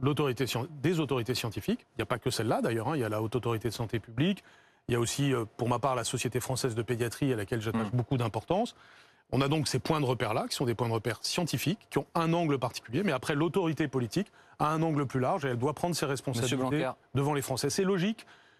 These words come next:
Speaker 1: c'est démocratique, et, euh, à la fin, ce que nous recherchons, je crois, est clair, c'est-à-dire, euh, une vie collective aussi bonne que possible pour nos concitoyens, même si c'est pas simple, parce qu'il y a des équilibres à trouver.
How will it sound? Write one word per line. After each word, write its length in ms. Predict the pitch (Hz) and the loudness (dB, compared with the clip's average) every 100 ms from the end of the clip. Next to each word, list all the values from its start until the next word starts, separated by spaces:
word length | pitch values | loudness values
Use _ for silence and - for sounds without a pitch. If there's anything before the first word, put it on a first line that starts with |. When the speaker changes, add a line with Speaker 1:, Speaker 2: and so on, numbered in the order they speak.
| _ | _
Speaker 1:
c'est 160 | - 131 | -4 0
démocratique, 640 | 156 165 165 143 202 - - _ - | 2 2 0 0 -2 -4 -16 _ -2
et, 200 | 143 139 | 0 2
euh, 160 | 127 131 | 0 0
à 100 | 147 | 0
la 80 | 139 | 0
fin, 180 | - 190 | 0 -2
ce 100 | - | 0
que 100 | 147 | 2
nous 120 | 147 | 2
recherchons, 380 | - 139 - 165 | 0 -2 0 0
je 80 | |
crois, 220 | 135 156 131 | 0 0 -2
est 80 | |
clair, 300 | - 165 196 175 - - - | 0 0 0 -4 -12 -16 -6
c'est-à-dire, 460 | 127 123 127 170 | -2 0 0 2
euh, 140 | 123 107 - - | 0 -2 -12 -2
une 160 | 135 135 | 2 2
vie 380 | 117 165 151 143 - | 4 2 2 -2 -10
collective 540 | - 147 135 - 196 160 | -2 0 0 0 0 2
aussi 540 | 139 127 - - 160 127 - | 2 0 -2 0 0 0 0
bonne 400 | 135 135 190 165 | 4 4 4 2
que 80 | 156 | 2
possible 480 | 147 - 190 156 | 0 0 2 2
pour 160 | 127 131 | 0 0
nos 100 | 131 | 0
concitoyens, 600 | 117 123 127 135 127 180 - - - - | 0 -4 -2 0 0 -2 -6 -20 -20 -2
même 140 | 139 | 0
si 140 | 151 143 | 2 0
c'est 120 | 135 | 0
pas 120 | 120 | 0
simple, 320 | 113 170 180 | 0 -2 -2
parce 160 | 123 117 | -4 -2
qu'il 120 | - | 0
y 40 | 135 | 0
a 60 | |
des 240 | 113 107 110 | 0 0 0
équilibres 340 | - 151 156 | 2 2 2
à 60 | 135 | -2
trouver. 320 | - 117 | -4 -4